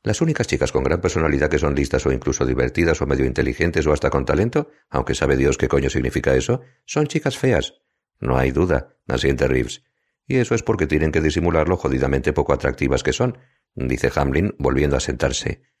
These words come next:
"Bien, mi teoría siempre ha sido", empiezo, "que los hombres han venido aquí solo para procrear, para que prosiga la especie, ¿de acuerdo?".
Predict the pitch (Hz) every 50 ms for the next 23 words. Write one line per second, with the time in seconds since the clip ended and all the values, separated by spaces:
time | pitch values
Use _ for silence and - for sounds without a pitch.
0 | _ _ _ _ _ - 131 135 117 107 - _ _ _ - _ _ _ - 71
1 | 67 64 65 64 65 67 69 69 71 67 64 65 62 - 80 98 127 131 131 -
2 | - _ _ _ - 62 - - 67 - - - 107 127 - _ _ _ _ _
3 | _ - 127 127 127 - 156 147 139 127 - 131 123 117 123 113 92 80 - 107
4 | - - 101 104 98 98 95 92 82 90 85 95 107 123 98 - - _ _ _
5 | _ _ - - 65 - 64 - - - - 69 69 67 67 67 - - 95 -
6 | - 62 62 65 65 - 87 95 117 135 139 - -